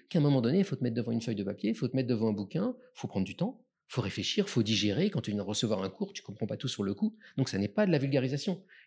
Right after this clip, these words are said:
Donc, on peut pas espérer que quelqu'un qui vient pour le plaisir, parce qu'il vient de façon volontaire, voir une conférence, voir une de tes vidéos sur YouTube,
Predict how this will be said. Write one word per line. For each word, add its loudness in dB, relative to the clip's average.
Donc, -2
on 0
peut 4
pas 6
espérer 6
que 2
quelqu'un 4
qui 2
vient 2
pour -2
le 4
plaisir, 4
parce -16
qu'il -6
vient -2
de -4
façon -4
volontaire, 0
voir 0
une 4
conférence, 2
voir 2
une 6
de 4
tes 0
vidéos 4
sur 2
YouTube, 4